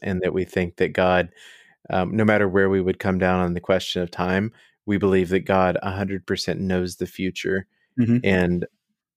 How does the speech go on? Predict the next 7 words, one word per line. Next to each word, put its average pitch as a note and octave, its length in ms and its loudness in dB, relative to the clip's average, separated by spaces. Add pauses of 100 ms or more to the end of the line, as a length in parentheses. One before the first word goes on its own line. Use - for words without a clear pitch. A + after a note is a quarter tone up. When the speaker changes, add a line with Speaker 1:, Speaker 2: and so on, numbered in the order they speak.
(140)
Speaker 1:
is F#2 440 2 (460)
as F2+ 260 2
in F#2+ 240 -2
control F2+ 580 0
of F2+ 160 -4
the F2+ 100 -4
future F2+ 560 -2